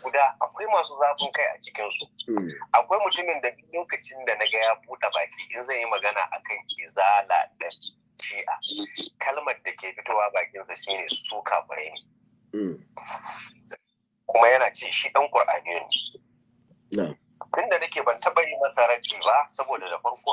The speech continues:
Speaker 1: akwai shekaru da nake ga yana da shi. Na biyu kuma ina so, ba shekarun ba zai hana a yi mai raddi ba. Ina so in,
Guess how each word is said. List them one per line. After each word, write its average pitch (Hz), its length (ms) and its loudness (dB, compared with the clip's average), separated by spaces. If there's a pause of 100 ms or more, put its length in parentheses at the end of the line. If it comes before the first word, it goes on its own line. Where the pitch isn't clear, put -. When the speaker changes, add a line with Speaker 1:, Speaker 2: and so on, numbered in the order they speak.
Speaker 1:
akwai - 200 -6
shekaru 104 440 -4
da 107 100 -6
nake 101 280 -10
ga 95 60 -6
yana 98 260 -2
da - 60 -20
shi. - 260 -8 (640)
Na 110 160 -4
biyu 139 260 -4
kuma 139 180 2 (100)
ina 147 260 2
so, - 320 -4 (1200)
ba 104 120 2
shekarun 147 440 -2
ba 127 100 0
zai 139 100 -2
hana 127 400 0
a 98 60 -2
yi 104 60 -4
mai 113 200 0
raddi 98 320 -6
ba. 65 140 -8 (280)
Ina 156 180 6 (120)
so 139 320 0
in, 95 300 -8